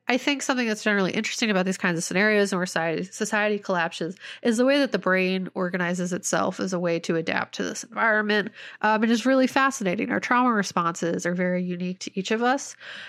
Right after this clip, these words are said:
Um, and in many ways they can help you, in many ways they can harm you. It all kinda ki-, ties back to everyone's favorite what if scenario is,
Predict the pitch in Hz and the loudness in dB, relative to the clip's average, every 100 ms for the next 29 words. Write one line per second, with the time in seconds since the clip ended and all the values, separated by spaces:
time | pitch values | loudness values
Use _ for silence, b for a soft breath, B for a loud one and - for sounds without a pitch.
0 | B - 202 196 185 180 185 - _ _ | B 0 2 2 2 0 -2 -8 _ _
1 | _ _ _ _ _ - 220 202 180 - | _ _ _ _ _ -2 0 0 -2 -6
2 | _ _ 233 202 214 233 233 220 220 208 | _ _ 0 2 4 6 4 4 2 0
3 | 196 202 220 202 175 170 180 175 175 185 | 0 0 0 0 0 2 2 0 -2 -4
4 | - 180 185 175 196 196 196 233 214 - | -2 -2 -2 -2 -2 0 0 -2 -2 -4
5 | - - 202 196 196 202 202 196 180 170 | -6 -2 0 2 0 0 -2 -2 0 -4
6 | - 190 185 180 180 - 202 202 180 175 | -4 -4 -2 -4 -2 0 2 2 2 0
7 | 175 - 170 165 165 170 170 175 | 0 -2 -2 0 0 0 0 0